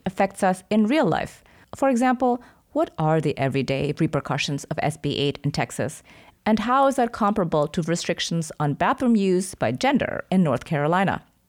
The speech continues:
There's an episode of The Takeaway called Corporations Stay Silent on Abortion that really jumped out at me. It reveals how S B eight extends beyond banning abortions, and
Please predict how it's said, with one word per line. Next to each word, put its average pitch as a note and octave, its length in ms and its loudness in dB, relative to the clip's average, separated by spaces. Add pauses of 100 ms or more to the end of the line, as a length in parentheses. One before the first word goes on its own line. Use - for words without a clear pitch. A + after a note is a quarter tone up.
(360)
There's C#4+ 220 4
an F#4 140 -6
episode A3+ 400 0
of D#3 100 -2
The C#3 80 -4
Takeaway G3+ 580 0
called D3 360 -2
Corporations E3+ 840 0
Stay - 320 -4
Silent D#3 680 -2
on C#3+ 100 0
Abortion D#3 640 -2 (320)
that F3+ 180 -2
really C4 260 2
jumped D3+ 300 -2
out B2 160 -2
at - 160 -10
me. - 280 -6 (480)
It A#3 160 2
reveals F3+ 580 0 (200)
how F3+ 240 0
S D#3 240 -2
B - 220 -6
eight D#3+ 240 -2
extends D3 440 -4
beyond D#3+ 580 0
banning C#3+ 320 -2
abortions, - 600 -4 (320)
and A#3+ 280 2